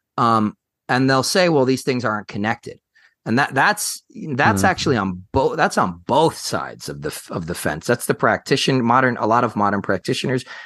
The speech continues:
Speaker 1: and, and, s-, and certain academics, not all of them, but, um, but i-, really to, to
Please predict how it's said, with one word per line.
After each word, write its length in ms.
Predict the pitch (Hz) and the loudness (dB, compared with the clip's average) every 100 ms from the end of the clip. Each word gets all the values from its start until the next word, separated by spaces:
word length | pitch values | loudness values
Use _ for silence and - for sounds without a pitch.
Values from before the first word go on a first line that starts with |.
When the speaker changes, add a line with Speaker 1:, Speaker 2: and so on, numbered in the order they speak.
| - | -4
Speaker 1:
and, 240 | 110 107 - | 0 0 0
and, 220 | 113 101 | 0 0
s-, 160 | - - | -2 -6
and 160 | 123 98 | -4 0
certain 280 | 113 107 104 | 0 0 0
academics, 640 | 98 95 104 104 85 - - - - - | -2 0 0 0 -2 -8 -14 -20 -20 -4
not 180 | 139 160 | 2 4
all 160 | 120 104 | 6 4
of 100 | 82 | 0
them, 120 | - _ - | -12 _ 0
but, 200 | 117 110 | 2 2
um, 460 | 127 104 98 92 - _ - _ 170 - | 2 2 2 -2 -6 _ -20 _ -12 2
but 280 | 135 - _ - | 2 2 _ -14
i-, 120 | - - - - | -14 -14 -20 -12
really 480 | 147 127 208 208 170 | -6 0 2 4 0
to, 280 | - 139 147 | -2 -6 -6
to 360 | - 120 127 | -4 -4 -4